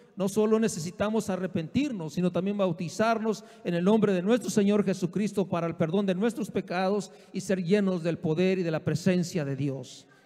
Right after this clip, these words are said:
Gloria a Jesús. Dele un fuerte aplauso al Señor. Amén. Gloria, gloria a Jesús. Aleluya.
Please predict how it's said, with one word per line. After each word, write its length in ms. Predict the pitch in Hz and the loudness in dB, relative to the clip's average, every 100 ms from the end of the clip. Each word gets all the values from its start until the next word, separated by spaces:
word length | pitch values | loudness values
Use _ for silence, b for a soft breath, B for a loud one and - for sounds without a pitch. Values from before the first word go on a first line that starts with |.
| - | -2
Gloria 420 | 180 175 180 175 | 4 6 6 2
a 40 | 165 | 0
Jesús. 520 | 170 - 147 131 - B | -4 -4 -6 -6 -10 B
Dele 160 | 180 214 | 4 8
un 60 | 185 | 8
fuerte 240 | 196 208 | 6 6
aplauso 420 | 170 190 196 190 | 4 6 6 4
al 100 | 175 | 0
Señor. 420 | - 165 151 143 | 0 -2 0 -2
Amén. 320 | 147 202 202 170 - - - - - - - | 2 2 2 -2 -14 -20 -20 -20 -20 -20 -6
Gloria, 480 | 160 185 208 208 202 | 4 6 6 6 4
gloria 440 | 175 208 220 220 220 | 6 8 10 8 4
a 20 | |
Jesús. 640 | 208 185 - 233 202 - - - - - - - | 2 0 2 2 2 -6 -16 -20 -20 -20 -20 -6
Aleluya. 840 | 156 202 208 190 214 262 202 - | 2 4 4 4 4 6 4 -2